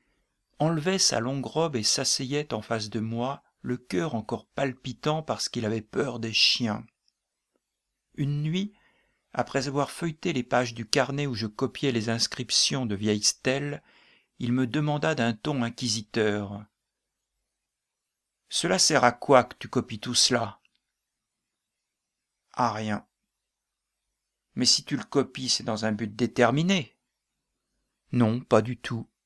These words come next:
Je trouve que tu devrais écrire des articles.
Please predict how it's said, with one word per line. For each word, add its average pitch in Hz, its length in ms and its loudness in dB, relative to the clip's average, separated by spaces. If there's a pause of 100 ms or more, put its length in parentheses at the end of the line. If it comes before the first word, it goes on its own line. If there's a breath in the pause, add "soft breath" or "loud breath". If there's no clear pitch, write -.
(2000)
Je 127 140 -4
trouve 202 340 0
que 156 100 0
tu 131 160 -2
devrais 127 340 8
écrire 143 320 0
des 117 180 2
articles. 110 760 0